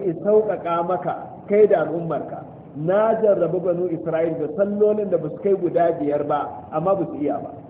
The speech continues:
Sai ce, "Ya Musa,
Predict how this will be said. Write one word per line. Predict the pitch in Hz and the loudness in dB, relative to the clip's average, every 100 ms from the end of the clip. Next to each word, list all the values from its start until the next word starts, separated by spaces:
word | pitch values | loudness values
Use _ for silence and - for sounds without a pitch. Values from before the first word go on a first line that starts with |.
| - - - - - - - - - - - - - - - - - - - - - - | -20 -20 -20 -20 -20 -20 -20 -20 -20 -20 -20 -20 -20 -20 -20 -20 -20 -20 -20 -20 -16 -8
Sai | 165 165 | -6 -2
ce, | |
"Ya | 160 160 | 0 0
Musa, | 160 160 - - - | 0 -2 -2 -4 -6